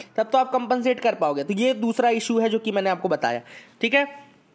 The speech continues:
फिर यहाँ पे अब author ने ये भी कहा कि rules में भी कुछ problems हैं। Rules जो हैं वो actually में weak कर रहे हैं provisions को। कैसे? जैसे कि author ने कहा कि rules में ये कहा गया है कि जो faulty meter है, they should be tested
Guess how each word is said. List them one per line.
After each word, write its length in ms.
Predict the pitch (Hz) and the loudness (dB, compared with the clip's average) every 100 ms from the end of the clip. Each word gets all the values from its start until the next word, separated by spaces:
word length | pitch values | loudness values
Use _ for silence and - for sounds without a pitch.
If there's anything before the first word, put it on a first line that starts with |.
| _ _ _ _ _ - - - | _ _ _ _ _ -20 -18 -2
फिर 120 | 269 | 2
यहाँ 200 | 285 294 | 4 4
पे 120 | 302 320 | 4 2
अब 120 | 294 | 2
author 260 | 269 277 | 2 0
ने 100 | 311 | 0
ये 80 | 294 | 0
भी 80 | 302 | 2
कहा 120 | 311 | 2
कि 120 | 311 | 2
rules 340 | 277 254 285 247 | 2 2 2 2
में 140 | 294 | 2
भी 60 | 302 | 2
कुछ 160 | 285 | 0
problems 520 | - 196 160 160 139 123 | 0 0 2 0 -2 -6
हैं। 100 | 113 - - - | -8 -12 -6 -2
Rules 440 | 175 262 370 339 | 2 4 4 2
जो 80 | 294 | 4
हैं 120 | 285 | 4
वो 180 | 311 311 | 4 4
actually 300 | 277 269 320 | 4 2 2
में 120 | 339 | 2
weak 340 | 285 330 339 285 | 4 4 4 2
कर 120 | - | 2
रहे 120 | 196 | 2
हैं 120 | 190 | 0
provisions 440 | 190 180 175 165 151 | 0 2 2 2 0
को। 80 | |
कैसे? 460 | 151 247 285 285 277 - - - - | 0 2 4 2 2 -2 -6 -6 0
जैसे 240 | 233 269 | 2 2
कि 100 | 302 | 4
author 260 | 302 262 302 | 4 6 4
ने 100 | 311 | 4
कहा 140 | 302 | 2
कि 100 | 302 | 2
rules 320 | 294 262 302 294 | 2 2 2 0
में 120 | 294 | 2
ये 140 | 302 | 2
कहा 240 | 311 277 233 | 2 2 4
गया 200 | 208 196 | 4 4
है 220 | 226 302 - - | 4 2 -6 -6
कि 60 | 247 | 0
जो 120 | 311 | 0
faulty 480 | 311 254 262 254 320 | 2 4 4 4 2
meter 320 | 294 277 294 | 2 2 4
है, 120 | 311 | 4
they 260 | 269 285 302 | 2 2 0
should 160 | 269 | 0
be 160 | 320 - | -2 2
tested 400 | 262 - 330 359 | 0 2 2 2